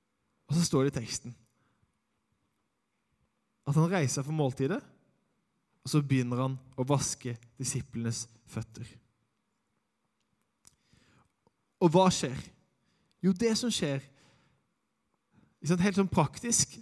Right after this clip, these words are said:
så er det som skjer at Jesus vasker føttene, nei, føttene disipler, <laughs> disiplenes føtter. Men så er det noe annet også som skjer, ikke sant?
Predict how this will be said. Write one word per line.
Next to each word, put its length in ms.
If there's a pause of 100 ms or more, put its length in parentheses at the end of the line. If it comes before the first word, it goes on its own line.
(120)
så 160
er 80
det 80
som 80
skjer 240
at 240
Jesus 460 (260)
vasker 380
føttene, 580
nei, 160
føttene 320
disipler, 480
<laughs> 80
disiplenes 480
føtter. 320 (1600)
Men 80
så 140
er 20
det 80
noe 140
annet 180
også 160
som 80
skjer, 160
ikke 140
sant? 180